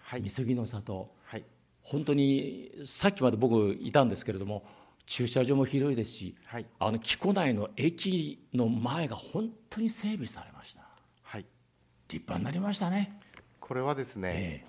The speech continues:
Speaker 2: え。
Speaker 1: あの、本来道の駅は国道沿いにあるんですが、
Speaker 2: はい。
Speaker 1: が通常なんですけども、ただ木古内はこの、えー、新幹線の駅の前にできたと。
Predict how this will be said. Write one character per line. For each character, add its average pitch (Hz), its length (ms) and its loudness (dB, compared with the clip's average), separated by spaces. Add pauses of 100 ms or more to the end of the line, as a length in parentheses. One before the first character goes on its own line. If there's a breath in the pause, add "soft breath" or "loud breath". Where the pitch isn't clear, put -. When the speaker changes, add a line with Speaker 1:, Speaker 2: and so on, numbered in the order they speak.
Speaker 2:
え。 - 40 -8
Speaker 1:
あ 104 160 2
の、 95 600 -4
本 220 180 -2
来 151 160 0
道 113 220 -6
の 127 100 -4
駅 127 200 -8
は 90 120 -2
国 123 280 -10
道 127 280 0
沿 123 200 0
い - 0 -
に 123 140 -2
あ 135 80 2
る 123 120 -4
ん 76 100 -12
で 82 80 -12
す 78 200 -16
が、 82 180 -2
Speaker 2:
は 71 120 -4
い。 - 120 -12 (260)
Speaker 1:
が 135 120 -4
通 - 260 -6
常 92 140 -6
な 85 80 -6
ん 85 80 -10
で 78 80 -12
す - 100 -18
け - 80 -12
ど 76 120 -14
も、 80 260 -14
た 185 80 -4
だ 165 80 -6
木 - 120 -16
古 180 140 -2
内 123 180 2
は 107 300 2
こ 107 100 -6
の、 85 200 -10 (500 loud breath)
え 95 80 -8
ー、 90 40 -4
新 - 160 -8
幹 110 200 -2
線 85 300 -8
の 131 280 0 (280)
駅 87 240 -12
の 87 80 -8
前 78 120 -8
に 67 120 -20
で 85 100 -10
き - 60 -16
た - 100 -12
と。 - 160 -16